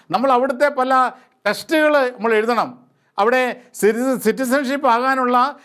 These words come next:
ചില എലിജിബിലിറ്റി ടെസ്റ്റുകളുണ്ട്, അത് പാസ്സാകണം. രാജ്യത്തിൻ്റെ നിയമങ്ങൾ നാം മനസ്സിലാക്കി അത് നമ്മൾ പഠിക്കണം. രാജ്യത്തെ കാര്യങ്ങളൊക്കെ മനസ്സിലാക്കി എഴുത്ത് പരീക്ഷ നമ്മൾ പാസ്സാകണം.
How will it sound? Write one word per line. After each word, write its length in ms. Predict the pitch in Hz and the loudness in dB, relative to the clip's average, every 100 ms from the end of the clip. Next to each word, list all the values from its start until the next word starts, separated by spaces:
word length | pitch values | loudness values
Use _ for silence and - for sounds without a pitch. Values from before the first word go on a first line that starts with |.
| _ | _
ചില 100 | 214 | -2
എലിജിബിലിറ്റി 540 | 226 202 233 277 285 277 | 0 0 -2 -2 -2 -2
ടെസ്റ്റുകളുണ്ട്, 760 | 262 226 - 311 294 233 180 - - | -2 -2 0 2 2 0 -6 -8 -4
അത് 120 | 208 | -2
പാസ്സാകണം. 760 | 220 208 208 240 277 247 156 120 _ _ - | 0 0 0 2 0 -2 -6 -10 _ _ -2
രാജ്യത്തിൻ്റെ 520 | 190 254 294 294 294 | 0 0 -2 0 0
നിയമങ്ങൾ 680 | 277 240 269 294 285 285 277 - - | 0 0 0 0 0 2 0 -4 0
നാം 180 | 226 254 | 0 2
മനസ്സിലാക്കി 800 | 208 214 262 277 262 262 262 247 - | -2 -2 0 0 0 -2 -4 -6 -4
അത് 360 | 190 214 254 226 - - | 0 2 0 -2 -12 -4
നമ്മൾ 220 | 196 247 | 0 0
പഠിക്കണം. 680 | 247 208 214 240 262 202 - _ _ _ - | 0 -2 -2 -2 -2 -2 -8 _ _ _ -2
രാജ്യത്തെ 680 | 233 240 262 277 285 277 247 - | 0 0 -2 0 2 0 -6 -2
കാര്യങ്ങളൊക്കെ 560 | 185 220 285 277 262 285 | 0 0 0 -2 -2 -2
മനസ്സിലാക്കി 800 | 247 202 254 269 247 240 247 247 - | -2 -2 0 2 0 -2 -2 -4 -4
എഴുത്ത് 360 | 165 180 233 233 | 0 0 0 0
പരീക്ഷ 320 | 285 285 226 | 0 0 0
നമ്മൾ 160 | 262 247 | 0 0
പാസ്സാകണം. 920 | 247 190 208 240 277 262 185 127 _ | 0 -2 0 0 0 0 -4 -8 _